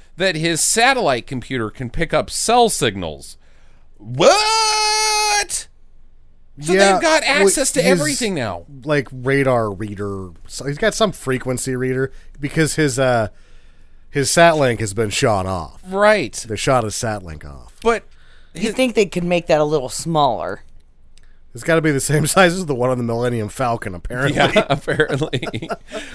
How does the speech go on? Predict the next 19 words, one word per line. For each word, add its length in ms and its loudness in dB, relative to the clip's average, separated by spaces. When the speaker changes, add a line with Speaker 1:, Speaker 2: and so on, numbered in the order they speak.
Speaker 1:
Uh, 420 6
but 240 2
still, 800 4
he's 260 -2
a 60 0
meteorologist 1400 2
who's 300 -4
driving 400 4
around 340 4
in 120 0
a 60 -4
tank 680 -4
that 500 2
can 420 0
pick 380 -4
up 260 2
cell 460 4
phone 360 2
conversations. 1300 -4